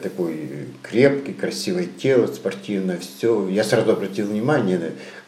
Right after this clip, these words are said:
какое красивое тело, какое все. Он начал переодева-, переодеваться, и вдруг я ощутил возбуждение. Э, я чувствовал вот эту, скажем, э, сексуальную направленность, я чувствовал, что она присутствует у меня,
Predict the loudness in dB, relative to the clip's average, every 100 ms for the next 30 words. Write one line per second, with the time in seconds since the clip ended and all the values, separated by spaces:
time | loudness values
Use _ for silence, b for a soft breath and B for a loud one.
0 | -14 -4 -2 0 0 2 2 4 2 4
1 | 6 6 4 -2 -4 -4 -2 0 0 B
2 | B B B B -6 -4 -2 -2 -2 -2
3 | 0 2 2 2 0 -2 -2 2 2 2
4 | 0 -4 -4 0 2 2 2 -2 -6 -8
5 | -8 -6 -4 -4 -6 -14 -20 -12 -12 -10
6 | -10 -10 -6 -6 -6 -10 -16 -20 _ _
7 | -10 -10 -6 -2 -2 -2 -4 -4 -4 -4
8 | -2 -2 0 0 -2 -4 -4 -6 -8 0
9 | 2 2 -2 -6 B B B B -20 -12
10 | -8 -8 -4 -6 0 6 8 8 4 0
11 | 2 6 6 6 4 2 2 0 4 4
12 | 4 4 4 4 0 2 2 2 0 0
13 | 0 -2 -2 0 4 4 4